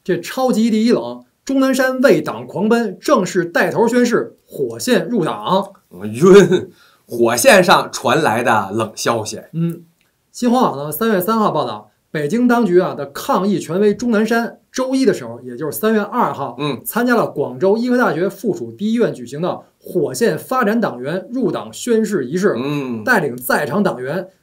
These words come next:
Speaker 1: 举拳头宣誓。
Speaker 2: 火线入党的戏码，哎，终于粉墨登场。
Speaker 1: 是，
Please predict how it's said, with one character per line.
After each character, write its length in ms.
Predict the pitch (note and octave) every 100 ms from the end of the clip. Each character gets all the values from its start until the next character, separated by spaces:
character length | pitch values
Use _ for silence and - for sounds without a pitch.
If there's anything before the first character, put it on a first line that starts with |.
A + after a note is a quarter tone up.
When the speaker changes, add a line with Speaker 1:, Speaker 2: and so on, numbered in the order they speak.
| -
Speaker 1:
举 240 | E3 D#3
拳 340 | - D3+ E3+
头 200 | A#3 F#3+
宣 240 | - G3 F#3+
誓。 280 | F#3 D#3+ - _ _ _ _ _ _ _ _
Speaker 2:
火 320 | - A2+ A#2+ C3+
线 240 | B3+ G#3+
入 200 | G3 F3+
党 160 | A2 G#2+
的 40 |
戏 180 | B2+ E3+
码， 140 | A2 - -
哎， 240 | - G2 -
终 320 | C4+ B3+ G#3+
于 400 | D3 D#3 F#3 -
粉 300 | - A#2+ F2
墨 220 | G2+ G#2
登 200 | - G#2+
场。 220 | G2 G#2 -
Speaker 1:
是， 240 | - D#3+